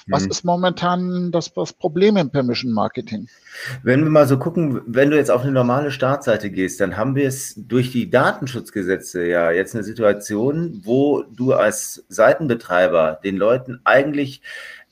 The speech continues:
Speaker 2: auf vielen Seiten kann man das ja auch besichtigen, in kurzer Reihenfolge drei Bitten um Permission vor den Latz knallst. In der Regel als Pop-up. Also du fragst dann ja erstens mal, „Darf ich überhaupt Cookies setzen?“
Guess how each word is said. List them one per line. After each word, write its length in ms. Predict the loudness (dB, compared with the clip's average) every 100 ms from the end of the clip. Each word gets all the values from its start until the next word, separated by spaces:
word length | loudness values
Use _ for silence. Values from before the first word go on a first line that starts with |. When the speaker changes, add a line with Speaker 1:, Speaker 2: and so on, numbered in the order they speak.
| 0
Speaker 2:
auf 160 | 0 0
vielen 260 | 0 0
Seiten 300 | 4 4 2
kann 120 | -2 -2
man 100 | 0
das 80 |
ja 80 | -2
auch 60 | -4
besichtigen, 460 | -6 -8 -8 -6
in 160 | -4 -4
kurzer 380 | 0 0 4 4
Reihenfolge 640 | 6 4 2 0 -2 -2
drei 400 | -4 0 2 2
Bitten 340 | 0 -4 -4 -4
um 540 | -2 -4 -4 -8 -8
Permission 560 | -2 -2 -2 -6 -12 -14 _
vor 200 | -2 0
den 120 | 2
Latz 220 | 0 -2
knallst. 380 | -6 -4 -4 -6
In 80 | -2
der 160 | 0
Regel 320 | 0 -2 -2 2
als 280 | 0 0
Pop-up. 540 | 2 0 2 -2 -2 -2
Also 320 | -2 0 -2
du 100 | -4
fragst 340 | -2 0 0 -2
dann 100 | 0
ja 80 |
erstens 480 | 2 2 0 -8 -2
mal, 400 | 2 4 2 0 _ 0
„Darf 220 | 0 2
ich 40 |
überhaupt 340 | 0 -2 -2 -4
Cookies 280 | -10 -10 -8
setzen?“ 480 | -8 -8 -16 -18